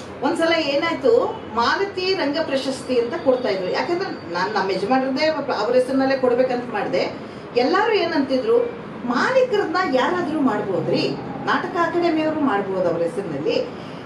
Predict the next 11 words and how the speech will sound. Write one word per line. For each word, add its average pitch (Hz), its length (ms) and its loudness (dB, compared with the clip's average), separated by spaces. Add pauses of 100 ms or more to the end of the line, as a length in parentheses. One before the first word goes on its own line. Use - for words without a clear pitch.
ನೀವು 440 260 6
ಒಂದು 311 220 2
ಹೆಣ್ಮಗಳಾಗಿ 269 720 0
ಪೈಸಾ - 400 -2
ಪೈಸಾ 302 360 -4
ಕೂಡ್ಸಿ 254 640 -4
ನೀವು 247 500 0 (460)
ಇ-, 240 240 -4
ಇಷ್ಟೆಲ್ಲ 262 360 0
ಮಾಡ್ತಿದ್ದೀರಿ 254 560 0
ಅಂದಾಗ 240 240 -2